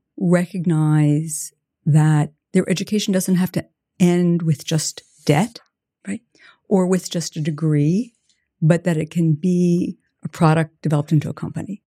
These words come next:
There's a lot of push from this in Silicon Valley to move people, in fact, out of college and directly into entrepreneurialism. Huge push. So as educators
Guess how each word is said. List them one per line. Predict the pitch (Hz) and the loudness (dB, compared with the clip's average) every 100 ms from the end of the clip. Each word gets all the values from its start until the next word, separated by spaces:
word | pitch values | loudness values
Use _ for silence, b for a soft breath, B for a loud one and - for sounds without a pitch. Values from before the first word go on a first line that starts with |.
| _ | _
There's | 165 | 0
a | 160 | 2
lot | 151 | 0
of | 160 | -2
push | - 214 220 | -6 -6 -4
from | 220 | -4
this | 185 196 | -2 -4
in | |
Silicon | 185 160 156 156 147 | -4 -2 -2 2 2
Valley | 135 147 214 262 - | 2 -2 -2 -4 -2
to | 170 | 0
move | 160 156 | 2 0
people, | 175 170 | -2 2
in | 160 | 0
fact, | 156 156 - | 2 -2 -2
out | 160 151 | 0 0
of | 147 | -2
college | - 156 151 160 | -4 -2 -2 0
and | 151 151 | 0 0
directly | 160 147 - 151 | 0 -2 0 0
into | 151 | 0
entrepreneurialism. | - 151 - 156 160 165 156 190 202 - | 0 0 2 2 2 2 2 0 -2 -6
Huge | - - 220 - | -6 0 0 -2
push. | - 180 151 - _ _ | -6 -8 -8 -14 _ _
So | - 190 165 160 | -4 0 2 0
as | - 165 165 - | -2 -2 -2 -2
educators | - 196 240 190 160 156 175 - | -2 -2 -4 0 2 2 -2 -8